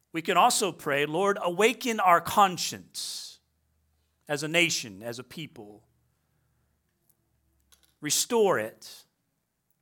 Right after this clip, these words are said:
Awaken us to what you have instilled in us as your image bearers." Maybe the Lord would lead you to join me in that prayer.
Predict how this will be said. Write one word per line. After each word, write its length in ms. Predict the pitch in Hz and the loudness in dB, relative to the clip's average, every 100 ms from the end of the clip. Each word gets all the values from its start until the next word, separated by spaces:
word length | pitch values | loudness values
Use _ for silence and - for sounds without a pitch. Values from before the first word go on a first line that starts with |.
| _ _ _ _ _ | _ _ _ _ _
Awaken 420 | 151 185 233 247 214 | 0 2 2 2 2
us 200 | 196 - | 2 -2
to 100 | 196 | -2
what 200 | 190 185 | -2 0
you 100 | 208 | 2
have 180 | 190 | 2
instilled 600 | 175 165 - 220 220 220 208 | 2 -4 -4 0 0 2 0
in 100 | 190 | 0
us 360 | 180 175 - | 0 0 -4
as 400 | - 165 170 135 | -2 -2 -2 -6
your 280 | 165 170 160 | -6 -6 -6
image 680 | 160 160 151 139 117 - - _ | -8 -10 -8 -8 -8 -10 -12 _
bearers." 760 | - 120 98 87 82 - - - _ _ _ _ _ _ _ _ _ _ _ | -10 -8 -10 -16 -20 -20 -20 -20 _ _ _ _ _ _ _ _ _ _ _
Maybe 200 | 151 127 | -16 -14
the 60 | 123 | -10
Lord 180 | 123 117 | -10 -10
would 100 | 117 | -10
lead 300 | 123 123 113 | -10 -10 -14
you 100 | 110 | -16
to 160 | - | -18
join 380 | 104 123 131 131 | -16 -12 -10 -8
me 100 | 120 | -10
in 80 | 104 | -10
that 260 | 101 98 | -10 -12
prayer. 520 | - - 107 95 - | -16 -14 -14 -16 -20